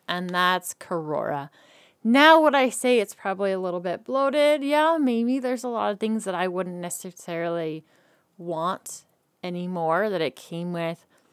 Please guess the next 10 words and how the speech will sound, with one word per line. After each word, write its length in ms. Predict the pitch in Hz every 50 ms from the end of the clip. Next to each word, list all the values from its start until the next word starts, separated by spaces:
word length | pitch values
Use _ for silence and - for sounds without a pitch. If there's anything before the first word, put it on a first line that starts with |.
| _ _ _ _ _ _ _ _ _ _ _ _ _ _ _ _
But 240 | 208 202 208 208 -
I 160 | - 214 214
have 400 | 226 220 220 233 220 208 214 208
incredibly 1040 | - 214 214 220 - - - - 240 254 240 240 262 240 208 233 220 220 226 220 214
fond 500 | 190 - - - 202 190 190 190 196 190
memories 720 | 175 151 156 165 170 165 165 170 180 190 196 - - - - _
because 680 | - 190 - - - - 190 185 180 185 190 185 - - -
it 300 | 214 226 190 202 - -
did 320 | 214 208 214 202 208 -
come 640 | - - - 180 175 175 175 175 175 170 175 175